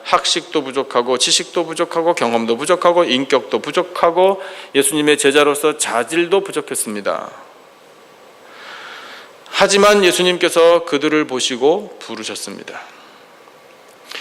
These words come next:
바울은 어떤 사람인가요? 그가 가지고 있었던 권력과 율법에 대한 지식과 또 강한 의지와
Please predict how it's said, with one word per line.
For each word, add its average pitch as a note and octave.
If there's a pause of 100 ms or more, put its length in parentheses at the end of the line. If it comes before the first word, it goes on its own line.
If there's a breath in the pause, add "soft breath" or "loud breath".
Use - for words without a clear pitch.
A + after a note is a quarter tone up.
(560 loud breath)
바울은 C3+ (100)
어떤 E3+
사람인가요? B2+
그가 D#3+
가지고 D#3
있었던 E3+
권력과 B2+
율법에 D3+
대한 D3
지식과 D3 (200)
또 A2+
강한 C#3
의지와 B2